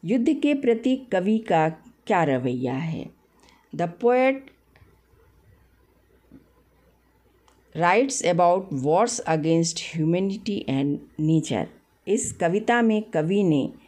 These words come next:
मानवता और प्रकृति के विरुद्ध होने वाले युद्ध के बारे में लिखा है। कौन कौन से युद्ध हैं? देखिए, ग्रीन वॉर, हरित युद्ध, गैस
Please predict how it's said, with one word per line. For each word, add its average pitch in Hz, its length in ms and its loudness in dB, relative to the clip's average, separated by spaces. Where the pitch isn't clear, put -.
मानवता 214 920 2
और 170 580 0
प्रकृति 254 560 -2
के 208 240 0
विरुद्ध 185 400 2
होने 175 380 2
वाले 151 380 2
युद्ध 156 360 -2
के 156 240 -2
बारे 127 320 -2
में 135 180 0
लिखा 233 420 -4
है। 143 340 -4
कौन 247 240 2
कौन 247 260 2
से 262 200 0
युद्ध 226 340 0
हैं? 302 360 2
देखिए, 226 600 0
ग्रीन 202 480 0
वॉर, 131 360 0
हरित 156 320 -4
युद्ध, 196 420 -2
गैस 180 760 0